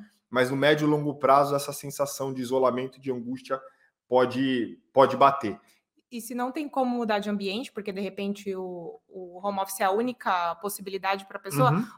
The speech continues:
Speaker 2: o fato de se arrumar pra começar o dia também já é comprovado de que ajuda a melhorar nosso bem-estar. Então,
Speaker 1: Perfeito.
Speaker 2: tomar um banho, se arrumar, quem quiser se maquiar ou colocar uma roupa diferente, que caracterize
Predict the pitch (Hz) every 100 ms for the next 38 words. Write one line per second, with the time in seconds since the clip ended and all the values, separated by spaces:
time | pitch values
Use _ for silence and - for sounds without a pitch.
0 | - 226 254 262 269 - 269 269 247 240
1 | 294 294 262 247 - 240 233 208 233 254
2 | 254 226 233 240 247 226 233 233 - 254
3 | 233 262 233 226 220 220 - 262 226 240
4 | 240 262 247 247 233 233 233 - 240 254
5 | 277 254 196 190 202 214 202 208 208 -
6 | _ - 240 240 240 233 269 262 233 240
7 | 214 220 240 277 262 247 240 226 226 214
8 | 226 226 233 208 - 220 240 262 240 233
9 | 220 226 220 220 240 262 214 - 208 220
10 | 254 220 - 220 - - _ 285 311 311
11 | 320